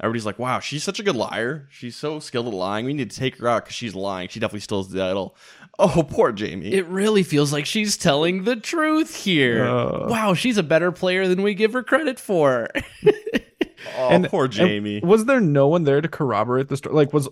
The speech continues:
Speaker 3: uh, you know, they swapped with Lauren as well. Was Lauren not by them
Speaker 1: Yeah.
Speaker 3: when they did
Speaker 1: Yeah.
Speaker 3: that swap?
Speaker 1: That was never brought up, so maybe that happened. Maybe Lauren eventually is like, "No, that's, that's what happened."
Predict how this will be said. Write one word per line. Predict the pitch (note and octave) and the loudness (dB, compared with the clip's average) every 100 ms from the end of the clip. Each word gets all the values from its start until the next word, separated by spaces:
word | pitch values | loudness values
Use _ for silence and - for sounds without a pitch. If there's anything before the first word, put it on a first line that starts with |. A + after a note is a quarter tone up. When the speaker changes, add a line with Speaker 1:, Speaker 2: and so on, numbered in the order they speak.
| - | -2
Speaker 3:
uh, | C#3 C3+ B2+ B2 B2+ _ | 4 6 4 2 -6 _
you | D#3 | -2
know, | D#3 | 0
they | C#3+ | 2
swapped | C#3+ - E3 D#3+ | 0 2 0 0
with | C3 | -4
Lauren | C3+ D3 A#2 F#2 G2+ C3 | 0 2 0 -4 -6 -4
as | B2+ | 0
well. | B2 G#2 | 0 0
Was | A#2 | -2
Lauren | B2+ A#2 C#3 D#3+ | 0 2 4 2
not | A#2+ B2 - _ _ _ _ - | 2 2 0 _ _ _ _ -14
by | C#3+ B2 A2+ C3 E3 | -4 -2 -2 -2 -2
them | |
Speaker 1:
Yeah. | C#3 E3+ A#3+ A#3 G2 - | 0 0 2 0 -4 -4
Speaker 3:
when | D#3 F3 | -4 0
they | F3 | 0
did | D#3+ | 2
Speaker 1:
Yeah. | D3+ G3 | 2 2
Speaker 3:
that | F2 | -2
swap? | - G3 A3 E4 - - _ - | -6 -2 -2 -4 -14 -20 _ 0
Speaker 1:
That | C#3+ | 2
was | D3 | 4
never | D#3+ | 2
brought | C#3+ C#3 B2 | 4 6 6
up, | C3 | 2
so | - | -2
maybe | A#2+ A2+ G#2+ A#2 C3 | -4 0 0 -2 -6
that | A2+ G2+ G2+ | -2 0 0
happened. | F#2+ F#2+ A#2 C#3 B2 | -4 -6 -4 -8 -8
Maybe | A2 G2+ G#2 | -6 -4 -4
Lauren | G#2+ G2+ G#2+ G#2 | -4 -4 -4 -4
eventually | G2 G2 - G2+ | -4 -6 -8 -10
is | G2 | -10
like, | G2 | -8
"No, | A#2 G2+ | -6 -4
that's, | G2+ - - | -4 -4 -4
that's | G#2+ - | -4 -4
what | G#2 | -8
happened." | G2 G2+ A2+ B2 | -4 -2 -2 -6